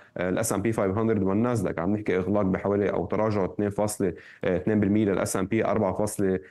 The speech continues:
بالمية لمؤشر الناسداك وإغلاق يعتبر إغلاق سلبي، آه، ولكن باعتقادي عمليات جني الأرباح رح تؤدي لتصحيح خلال الفترة، آه، المقبلة.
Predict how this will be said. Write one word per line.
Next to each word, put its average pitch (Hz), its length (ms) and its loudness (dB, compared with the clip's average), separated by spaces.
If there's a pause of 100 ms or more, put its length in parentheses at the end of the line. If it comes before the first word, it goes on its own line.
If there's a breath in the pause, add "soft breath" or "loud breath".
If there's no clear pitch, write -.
(140 loud breath)
بالمية 98 560 2
لمؤشر 95 920 0
الناسداك 120 440 0
وإغلاق 139 380 0
يعتبر 131 340 -2
إغلاق 120 400 -2
سلبي، 104 460 0 (300 loud breath)
آه، 98 160 0
ولكن 135 280 0
باعتقادي 120 480 0
عمليات 117 320 0
جني 127 200 -2
الأرباح 107 340 0
رح 123 180 -8 (320)
تؤدي 117 360 0
لتصحيح 117 880 0
خلال 120 280 0
الفترة، 113 340 0
آه، 104 440 2
المقبلة. 87 380 2